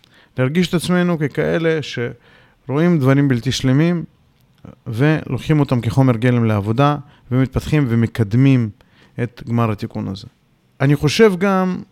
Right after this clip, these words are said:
שהמאמר הזה מפגיש אותנו שוב עם מושג של גדלות השם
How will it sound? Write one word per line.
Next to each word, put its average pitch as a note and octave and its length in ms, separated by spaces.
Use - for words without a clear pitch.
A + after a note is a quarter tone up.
שהמאמר D3+ 520
הזה D#3+ 160
מפגיש C#3 420
אותנו C#3 420
שוב F3+ 500
עם C3 140
מושג D#3+ 420
של C#3+ 340
גדלות C3 440
השם C#3 420